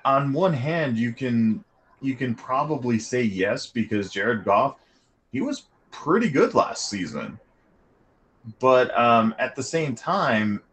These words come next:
Matthew Stafford, I feel like, was also, like, a part of what helped him get the Rams to the Super Bowl was not only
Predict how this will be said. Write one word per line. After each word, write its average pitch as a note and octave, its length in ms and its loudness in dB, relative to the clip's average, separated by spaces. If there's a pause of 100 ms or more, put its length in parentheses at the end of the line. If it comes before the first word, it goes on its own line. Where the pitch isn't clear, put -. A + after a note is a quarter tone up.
(120)
Matthew F#3 340 -2
Stafford, E3+ 640 -2
I A#2+ 180 2
feel C3+ 280 -4
like, B2+ 340 2
was A#2 680 -2 (640)
also, B2+ 580 4
like, G#2 360 2
a F#2+ 220 4 (100)
part C#3 160 0
of A2 220 -2 (300)
what A#2 180 0
helped B2 280 0
him G#2 300 -2 (800)
get B2+ 260 2
the B2+ 80 0
Rams A2 480 2
to B2+ 120 -4
the G#2+ 120 -2
Super G2 360 -6
Bowl F#2+ 360 0 (560)
was G#2+ 240 0
not A#2+ 220 2
only G#2+ 580 2